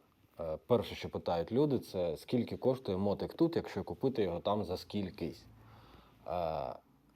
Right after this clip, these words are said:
насправді все прораховується досить індивідуально, тому що доставка по Америці рахується відносно його розташування, далеко від портових штатів, недалеко, як їде догрузом чи ні.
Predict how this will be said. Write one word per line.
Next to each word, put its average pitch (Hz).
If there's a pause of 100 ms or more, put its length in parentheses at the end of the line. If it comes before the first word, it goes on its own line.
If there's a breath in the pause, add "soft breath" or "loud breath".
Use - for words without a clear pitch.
(340)
насправді 113
все 127
прораховується 107
досить 98
індивідуально, 117
тому 101
що 90
доставка 101
по 107
Америці 104
рахується 98 (520 loud breath)
відносно 107
його 98
розташування, 135
далеко 120
від 117
портових 110
штатів, 98
недалеко, 104 (440 soft breath)
як 107
їде 104
догрузом 95
чи 104
ні. 131